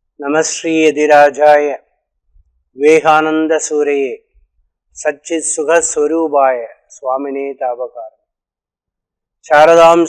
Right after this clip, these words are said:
சாரதாம் போஜ வதனா வதனாம்புஜே சர்வதா சர்வதா அஸ்மாகம் சந்தியும் சந்திங்கிரி. பக்த மகாஜனங்களே, நாம் தொடர்ந்து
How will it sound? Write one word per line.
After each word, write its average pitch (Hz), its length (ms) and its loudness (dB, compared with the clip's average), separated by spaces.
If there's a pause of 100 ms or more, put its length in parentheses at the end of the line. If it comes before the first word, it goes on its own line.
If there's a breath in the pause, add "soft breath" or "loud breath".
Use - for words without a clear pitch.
சாரதாம் 165 540 4
போஜ 160 320 0 (800)
வதனா 156 540 0
வதனாம்புஜே 160 840 0 (600)
சர்வதா 175 460 2 (100)
சர்வதா 170 440 0
அஸ்மாகம் 143 680 -8
சந்தியும் 147 520 -8 (100)
சந்திங்கிரி. 127 520 -16 (1400)
பக்த 147 300 -4
மகாஜனங்களே, 127 840 -4 (1300)
நாம் 160 380 2
தொடர்ந்து 180 960 4